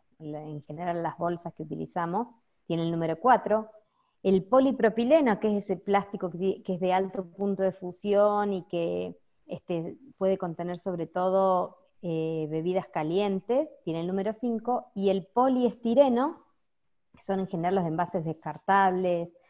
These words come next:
eh, los envases de yogur, el, el,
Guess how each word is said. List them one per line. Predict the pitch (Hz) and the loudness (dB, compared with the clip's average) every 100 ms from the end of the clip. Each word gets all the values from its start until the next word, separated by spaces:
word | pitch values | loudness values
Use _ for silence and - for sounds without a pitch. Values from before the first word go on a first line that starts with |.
| _ _ _ _ - | _ _ _ _ -6
eh, | 175 165 160 156 151 151 151 156 160 262 | 0 2 2 2 2 0 -2 -6 -10 -10
los | 180 160 147 | -4 -4 -4
envases | 160 160 175 165 | -4 -4 -2 -4
de | |
yogur, | 156 160 160 208 202 196 175 | -2 -2 4 6 6 4 2
el, | 156 165 - - - 277 - | -2 -2 -6 -12 -20 -18 -12
el, | 185 175 | -10 -10